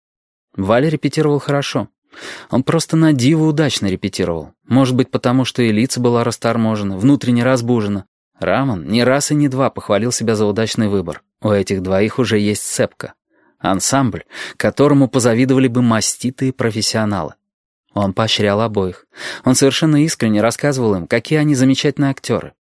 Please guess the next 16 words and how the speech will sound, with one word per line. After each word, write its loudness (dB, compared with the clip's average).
И 2
оба, 4
кажется, -4
были -2
довольны. -4
Крах -2
наступил 2
внезапно, 0
и -4
когда 2
Рамон 2
осознал -2
его, -2
было 0
уже -4
поздно. -10